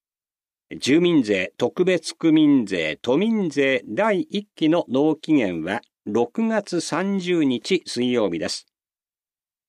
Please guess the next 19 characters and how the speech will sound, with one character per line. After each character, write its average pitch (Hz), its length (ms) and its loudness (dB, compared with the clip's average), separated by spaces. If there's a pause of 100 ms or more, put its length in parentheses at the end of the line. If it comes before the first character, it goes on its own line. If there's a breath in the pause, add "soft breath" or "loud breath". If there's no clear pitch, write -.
(420)
一 - 280 0
人 240 120 0
一 - 260 0
人 226 120 2
の 123 100 2
納 139 240 2
税 143 240 2
が 120 280 -2 (400)
区 190 120 2
民 160 300 4
の 82 140 -2
生 165 280 -2
活 - 340 -4
を 151 120 4
守 147 400 2
る 95 80 0
施 - 160 -8
策 147 320 0
の 120 300 2